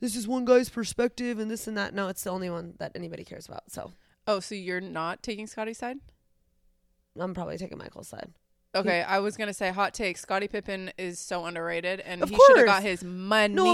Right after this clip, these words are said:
Speaker 1: of course, but he made a choice. That's why he didn't get a bigger contract. Like, he took, he didn't make a smart decision.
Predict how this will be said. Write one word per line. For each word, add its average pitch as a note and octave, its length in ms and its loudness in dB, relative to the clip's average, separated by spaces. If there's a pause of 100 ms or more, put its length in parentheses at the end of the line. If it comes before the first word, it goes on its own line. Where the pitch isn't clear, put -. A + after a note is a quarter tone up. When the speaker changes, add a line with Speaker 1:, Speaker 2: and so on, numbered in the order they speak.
Speaker 1:
of - 60 0
course, C4+ 240 2
but - 100 -2
he C#4+ 120 2
made D4 160 0
a F#3+ 60 0
choice. F3+ 380 -4
That's - 200 -8
why G#3+ 140 2
he G3 120 -2
didn't F3+ 180 -8
get E3+ 140 -6
a D#3 80 -8
bigger F3 320 -6
contract. - 360 -6
Like, F3 140 -8
he F3 120 -8
took, - 320 -6
he F#3 140 -8
didn't E3+ 260 -10 (180)
make F#3 180 -6
a F3 60 -6
smart - 220 -12
decision. - 520 -16